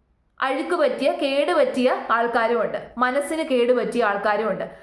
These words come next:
അപ്പൊ അത്തരക്കാരെ നമ്മൾ അകറ്റി നിർത്തുക, അത്തരക്കാരോട് ഒന്നിച്ച് നിന്ന് പോരാടുക, ഒന്നിച്ച് ധൈര്യത്തോടു കൂടി മുന്നേറുക.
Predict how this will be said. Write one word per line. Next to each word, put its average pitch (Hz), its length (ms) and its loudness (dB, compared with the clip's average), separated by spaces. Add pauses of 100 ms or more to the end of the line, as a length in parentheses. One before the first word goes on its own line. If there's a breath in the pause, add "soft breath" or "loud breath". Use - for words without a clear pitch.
(140 loud breath)
അപ്പൊ 285 220 -2
അത്തരക്കാരെ 277 800 0
നമ്മൾ 220 240 0 (180)
അകറ്റി 220 340 0
നിർത്തുക, 190 340 -2 (300 loud breath)
അത്തരക്കാരോട് 240 920 0 (140)
ഒന്നിച്ച് 247 460 0
നിന്ന് 233 240 -2
പോരാടുക, 208 580 0 (180)
ഒന്നിച്ച് 254 520 -2
ധൈര്യത്തോടു 233 560 0
കൂടി 208 320 0
മുന്നേറുക. 202 480 -2